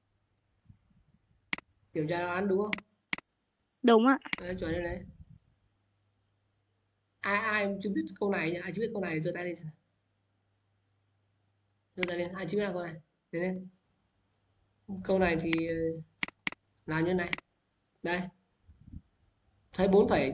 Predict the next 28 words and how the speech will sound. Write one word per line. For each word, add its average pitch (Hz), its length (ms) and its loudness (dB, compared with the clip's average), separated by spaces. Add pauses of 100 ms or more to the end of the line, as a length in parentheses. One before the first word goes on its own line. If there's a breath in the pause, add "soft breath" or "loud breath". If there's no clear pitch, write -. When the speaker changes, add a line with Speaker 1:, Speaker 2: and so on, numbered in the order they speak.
Speaker 1:
bốn 214 260 8
chấm 202 160 8
không 220 180 2
năm 208 160 4
tức 233 60 4
là 214 80 2
bốn 180 220 6
phẩy 175 80 4
năm, 202 180 2 (140)
bốn 202 140 2
không 220 120 -2
năm. 220 140 0 (1600)
Bằng 175 220 -2
là 180 200 -2 (160)
bốn 214 400 2
chấm - 300 4 (760)
không 220 400 0
năm 202 220 2
ra 208 80 2
ngoài. 185 320 2 (840)
Nhân 202 260 4
với 208 80 4
mở 165 200 2
ngoặc 165 240 0 (800)
mười 165 420 0 (720)
cộng 165 240 -4
hai 180 180 0
mươi 202 380 4